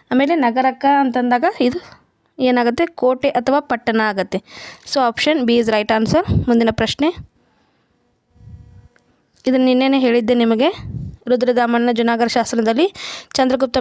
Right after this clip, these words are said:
ಮೌರ್ಯನ ಬಗ್ಗೆ ಉಲ್ಲೇಖಿಸಲಾಗೈತೆ ಅಂತಂದು. ಇದು ನೆಕ್ಸ್ಟ್ ಅಶೋಕನ ಶಾಸನಗಳು ಯಾವ ರೀತಿಯಲ್ಲಿ ಕಂಡುಬರೋದಿಲ್ಲ, ಸಂಸ್ಕೃತ. ಆಮೇಲೆ ಇಲ್ಲಿ ಅಶೋಕನ ಶಾಸನಗಳಲ್ಲಿ ಯಾವ ರಾಜಮನೆತನವನ್ನು ಉಲ್ಲೇಖಿಸಲಾಗಿದೆ ಅಂತಂದಿತ್ತು, ಇದನ್ನು ಕೂಡ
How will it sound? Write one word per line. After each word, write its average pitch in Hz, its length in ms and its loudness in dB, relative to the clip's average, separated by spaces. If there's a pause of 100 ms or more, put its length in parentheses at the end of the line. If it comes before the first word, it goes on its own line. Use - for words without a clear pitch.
ಮೌರ್ಯನ 240 340 0
ಬಗ್ಗೆ 233 220 -2
ಉಲ್ಲೇಖಿಸಲಾಗೈತೆ 220 760 0
ಅಂತಂದು. 220 320 2 (320)
ಇದು 302 100 2 (840)
ನೆಕ್ಸ್ಟ್ 254 260 -2
ಅಶೋಕನ 277 300 0 (100)
ಶಾಸನಗಳು 262 420 2
ಯಾವ 240 140 2
ರೀತಿಯಲ್ಲಿ 247 320 -2
ಕಂಡುಬರೋದಿಲ್ಲ, 240 400 0 (100)
ಸಂಸ್ಕೃತ. 233 380 0 (800)
ಆಮೇಲೆ 262 240 2 (100)
ಇಲ್ಲಿ 302 160 2 (400)
ಅಶೋಕನ 285 420 0
ಶಾಸನಗಳಲ್ಲಿ 262 560 2 (100)
ಯಾವ 233 220 2
ರಾಜಮನೆತನವನ್ನು 240 680 2
ಉಲ್ಲೇಖಿಸಲಾಗಿದೆ 233 640 0
ಅಂತಂದಿತ್ತು, 226 420 0
ಇದನ್ನು 233 220 2
ಕೂಡ 240 100 2